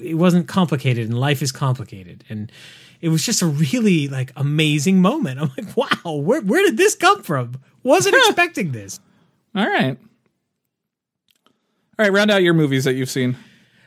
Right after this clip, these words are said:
Speaker 1: Uh, I rewatched Inception. Man, that's such a brilliant piece of work. Um, and I also watched M I four, uh, Mission Impossible Four Ghost Protocol,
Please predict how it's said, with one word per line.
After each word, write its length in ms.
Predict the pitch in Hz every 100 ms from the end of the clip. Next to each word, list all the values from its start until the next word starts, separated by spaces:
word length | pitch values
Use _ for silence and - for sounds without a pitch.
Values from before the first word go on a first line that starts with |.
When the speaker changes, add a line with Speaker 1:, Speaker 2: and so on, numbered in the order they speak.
| -
Speaker 1:
Uh, 380 | 302 311 294 269
I 20 |
rewatched 440 | 277 269 269 220 220
Inception. 680 | 190 240 226 - 226 220
Man, 240 | 214 226 226
that's 240 | 208 180
such 260 | - 214 -
a 40 |
brilliant 400 | 156 175 180 165
piece 180 | 139 151
of 80 | 151
work. 360 | 151 147 139 - - -
Um, 880 | 147 139 135 135 131 131 127 127 127 - _ _
and 360 | 165 175 175 175
I 80 | 185
also 180 | 190
watched 300 | 208 208 - -
M 180 | 190
I 120 | 202 196
four, 520 | 208 202 196 196 185
uh, 100 | 165
Mission 240 | 185 180
Impossible 340 | 208 196 180 196
Four 200 | 202 185
Ghost 260 | 190 180
Protocol, 480 | - 226 220 120 117